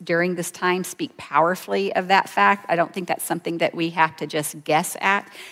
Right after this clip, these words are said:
I think we can look at the Psalms during this stretch and know that for a fact.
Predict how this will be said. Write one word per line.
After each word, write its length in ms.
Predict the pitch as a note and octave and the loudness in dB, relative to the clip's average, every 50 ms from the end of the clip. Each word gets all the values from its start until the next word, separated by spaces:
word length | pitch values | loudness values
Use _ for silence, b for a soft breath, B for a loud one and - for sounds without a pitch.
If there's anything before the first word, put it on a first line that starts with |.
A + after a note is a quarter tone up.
| B B | B B
I 80 | - F3 | 0 2
think 220 | - F3+ E3+ - | 2 2 2 2
we 60 | E3+ | 0
can 400 | E3 - D#3+ D3+ D#3 D#3+ E3 E3 | -2 -2 -2 -2 -2 -2 2 4
look 240 | F3+ F#3+ E3+ - - - | 6 6 6 6 4 0
at 160 | D3+ C#3+ D3+ | 0 0 0
the 100 | - D3 | -2 -6
Psalms 560 | - - D#3 C#3+ C#3+ C#3 C#3 C#3 D3 - - | -4 -2 2 2 4 4 4 2 0 -2 -6
during 480 | - - D3+ D3 D3 D3 C#3 C3+ - - | -6 -4 -2 -2 -2 -2 -2 -4 -4 -2
this 280 | C#3 D3 D3 - - - | -2 -2 0 -2 -4 -6
stretch 420 | - - - - C3+ - - - - | -8 -8 -6 -2 -2 -2 -4 -4 -6
and 340 | - E3 D3+ D3 D3 D3 D3 | -4 -4 -2 -2 -2 -2 2
know 260 | D3+ D3 C#3+ C#3+ C#3+ C3+ | 2 4 4 2 2 0
that 320 | - - - B2+ - - - | -2 -2 -2 -4 -4 -8 -12
for 120 | - - - | -10 -8 -8
a 80 | - | -8
fact. 500 | D3 _ - D3+ - - - - - - | -6 _ -4 -4 -4 -4 -6 -10 -14 -20